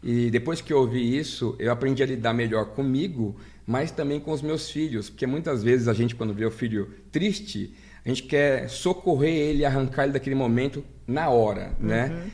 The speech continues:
Speaker 1: E depois que eu entendi e aprendi isso, eu tendo a segurar um pouco, né?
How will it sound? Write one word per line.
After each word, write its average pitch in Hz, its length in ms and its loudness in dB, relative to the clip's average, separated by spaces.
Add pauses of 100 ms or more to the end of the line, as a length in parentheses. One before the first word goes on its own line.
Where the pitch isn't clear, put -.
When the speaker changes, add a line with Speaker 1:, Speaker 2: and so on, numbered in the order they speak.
(200)
Speaker 1:
E - 40 -2
depois 139 320 2
que - 120 -6
eu 147 320 4
entendi 127 480 -2
e 131 80 2
aprendi 120 480 0
isso, - 280 -6 (360)
eu 123 540 4
tendo 143 480 0
a 131 540 4
segurar 160 440 0
um 156 80 0
pouco, 107 300 -2 (200)
né? 117 300 -2